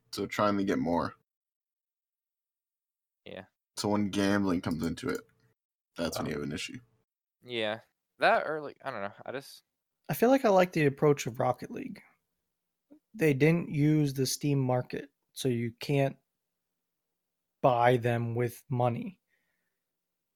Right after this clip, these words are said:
Speaker 3: but you can trade them.
Speaker 1: I mean, you can buy them with money, just in two dollars and fifty cents increments.
Speaker 3: Well, it, you're trading keys for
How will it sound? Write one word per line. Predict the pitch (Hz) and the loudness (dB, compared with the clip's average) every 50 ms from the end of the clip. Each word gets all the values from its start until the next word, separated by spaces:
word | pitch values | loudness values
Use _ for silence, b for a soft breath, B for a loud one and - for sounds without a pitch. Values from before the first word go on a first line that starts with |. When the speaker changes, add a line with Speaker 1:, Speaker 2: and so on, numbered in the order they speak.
| _ _ _ _ _ _ | _ _ _ _ _ _
Speaker 3:
but | 135 123 120 - - | 0 0 0 0 -4
you | - 147 127 120 | -6 -6 -6 -8
can | - - 135 120 110 | -8 -8 -10 -8 -8
trade | - - - - 123 120 120 120 113 113 | -8 -10 -8 -6 -6 -6 -6 -8 -10 -12
them. | - - - - 220 - _ _ _ _ _ _ _ _ _ _ _ _ _ _ _ _ _ _ b b b b b _ - | -14 -14 -14 -14 -16 -18 _ _ _ _ _ _ _ _ _ _ _ _ _ _ _ _ _ _ b b b b b _ -2
Speaker 1:
I | - 127 135 | 2 2 4
mean, | 135 135 131 123 117 107 98 - _ _ _ _ _ _ _ _ _ - - 123 | 6 6 6 6 6 4 0 -2 _ _ _ _ _ _ _ _ _ -20 -12 -10
you | 107 104 | -8 -6
can | - - 107 98 90 - | -4 -2 -2 -2 -4 -4
buy | - - 104 92 90 90 90 | -2 2 4 4 4 4 2
them | 85 87 80 82 80 | 0 0 0 0 -2
with | 78 78 - - - | -2 -4 -8 -8 -6
money, | 67 69 78 73 71 120 117 - _ - | -6 -4 -4 -4 -6 -6 -8 -10 _ -8
just | - 95 92 - - 90 | -4 -2 -2 -2 0 -2
in | 90 90 | -2 -4
two | - - - 98 95 | -4 -4 -4 -2 -2
dollars | - 85 85 87 87 85 87 87 - | 0 2 2 2 2 2 0 0 -2
and | 87 90 | -4 -8
fifty | - - - - 85 | -10 -12 -10 -8 -6
cents | - - 92 90 87 - - | -4 -4 -4 -4 -4 -6 -6
increments. | 104 117 - - - - - - - - - _ _ _ _ _ b b b b b b b b - | -8 -6 -6 -8 -12 -10 -10 -12 -12 -12 -12 _ _ _ _ _ b b b b b b b b 2
Speaker 3:
Well, | - 190 180 165 160 156 - - | 6 8 8 8 8 6 2 0
it, | - 160 151 - - | 0 0 0 0 -2
you're | - 151 139 135 127 120 - _ _ _ - | 0 2 2 2 2 0 -6 _ _ _ -8
trading | - - 165 147 139 135 131 131 127 117 - | -2 2 2 4 4 4 4 2 0 -2 -6
keys | - - - 160 147 143 139 131 131 127 117 113 - | -10 -6 -2 0 0 2 2 2 0 0 -2 -4 -8
for | - - - 131 123 117 113 113 113 110 110 107 110 120 - | -10 -6 -4 -2 0 0 2 0 0 0 -2 -2 -4 -6 -8